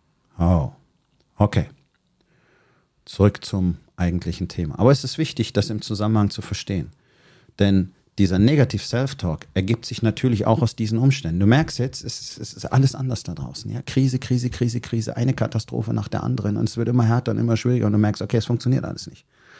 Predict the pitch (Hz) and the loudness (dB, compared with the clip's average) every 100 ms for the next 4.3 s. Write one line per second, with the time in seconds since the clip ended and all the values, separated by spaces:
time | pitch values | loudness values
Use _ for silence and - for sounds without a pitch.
0 | - - 131 156 139 147 131 131 127 120 | -20 0 2 4 4 6 8 8 6 2
1 | - 135 120 110 113 123 117 110 95 120 | 4 6 6 6 4 2 4 6 6 2
2 | - 101 98 107 117 98 117 - _ _ | 2 2 2 4 4 4 2 -2 _ _
3 | - - - 110 - 156 120 - 98 95 | -20 -20 -2 0 4 6 6 2 -2 -4
4 | - 98 - | -2 -2 -2